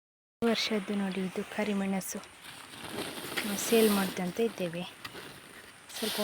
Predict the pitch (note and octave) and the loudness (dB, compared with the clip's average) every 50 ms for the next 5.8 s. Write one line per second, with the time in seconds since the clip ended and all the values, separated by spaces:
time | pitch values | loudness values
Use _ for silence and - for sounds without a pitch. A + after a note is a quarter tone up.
0 | G#3 G3+ G3+ G#3 G3+ G3 F#3+ F#3+ - - - G#3+ G#3 G#3 G3+ - - G3 F3+ - | 2 4 4 4 4 2 2 0 0 0 2 2 4 2 2 0 0 -2 -2 0
1 | F3 F3 F3 F3 F3+ F#3 - - - - - - - - - - - - - - | 0 0 0 0 -2 -4 -4 -8 -12 -14 -16 -14 -10 -8 -8 -8 -8 -8 -8 -10
2 | - - - - A#3 G#3+ G#3 G#3 G3+ G3 G#3 G3+ - - G3 F#3+ G3+ - - - | -10 -10 -8 -4 0 2 2 2 2 2 2 0 2 0 0 0 0 -2 0 0
3 | - G#3 F#3+ F#3+ G3+ G3 - - - - A3 G3+ F#3+ E3+ F3+ F3+ F3 F3+ F#3+ F#3 | 0 0 0 0 -2 -4 -4 -4 -2 0 2 2 2 2 0 0 0 0 -2 -2
4 | - - - - - - - - - - - - - - - - - - - - | -4 -6 -8 -10 -12 -14 -16 -16 -16 -18 -18 -18 -18 -18 -16 -14 -12 -12 -10 -8
5 | - - - - - - - - - - F#3+ F#3+ F#3 F3 - | -6 -4 -2 0 2 4 4 6 6 6 6 6 4 2 2